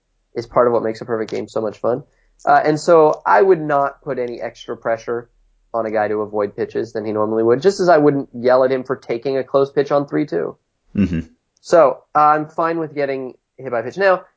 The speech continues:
Speaker 1: I, there is a level of diving out that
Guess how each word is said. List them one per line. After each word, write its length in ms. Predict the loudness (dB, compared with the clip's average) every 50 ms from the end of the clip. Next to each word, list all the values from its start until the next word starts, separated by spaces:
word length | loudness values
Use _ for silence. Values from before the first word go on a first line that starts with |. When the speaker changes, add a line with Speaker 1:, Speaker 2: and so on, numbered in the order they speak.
| _ _ _ _ _
Speaker 1:
I, 240 | 2 2 4 2 0
there 280 | 0 2 4 4 4
is 180 | 4 2 0 -2
a 100 | -2 -2
level 540 | -2 0 2 2 2 2 2 0 0 0 0
of 240 | -2 -2 -4 -8
diving 440 | _ -4 -2 -2 -2 -4 -6 -8 -8
out 240 | -8 -8 -10 -10 -14 _ _ _ _ _ _ _ _ _ _ _ _ _ _
that 420 | -10 -6 -4 -4 -4 -4 -8 _